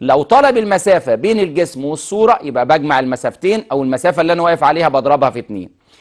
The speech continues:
يبقى أنا لو واقف على بعد تلاتة متر، المسافة بيني وبين الصورة بتاعتي تبقى كام؟ هضرب الاتنين في تلاتة بستة. آخر خاصية عندنا المستقيم الواصل بين الجسم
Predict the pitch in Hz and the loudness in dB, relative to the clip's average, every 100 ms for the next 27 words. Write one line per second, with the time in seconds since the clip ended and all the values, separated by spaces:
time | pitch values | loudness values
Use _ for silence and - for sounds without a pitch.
0 | _ - 110 151 165 160 175 135 147 147 | _ -8 -2 2 4 4 4 2 0 2
1 | 160 147 151 156 147 139 123 - 123 131 | 0 2 2 2 0 -2 -4 -8 -6 0
2 | 196 190 196 208 196 160 143 190 190 196 | 2 2 4 2 2 -2 -2 -2 -2 0
3 | 196 - 196 196 180 190 175 214 214 165 | 0 2 0 0 -2 -2 0 2 0 2
4 | 147 147 135 131 147 131 123 139 135 117 | 2 2 -2 -6 -8 -6 -4 -2 -2 -4
5 | 104 - _ _ _ _ _ _ _ _ | -8 -12 _ _ _ _ _ _ _ _
6 | _ 240 254 208 - 165 - 190 143 143 | _ 2 2 2 -2 -4 0 2 2 2
7 | 180 196 - 147 151 147 - 156 220 226 | -2 -2 -2 -4 -4 -4 -2 -2 -2 -2
8 | 196 196 180 151 127 165 165 160 127 185 | 2 2 2 -2 -4 -2 -2 -2 2 0
9 | - 123 | 0 -8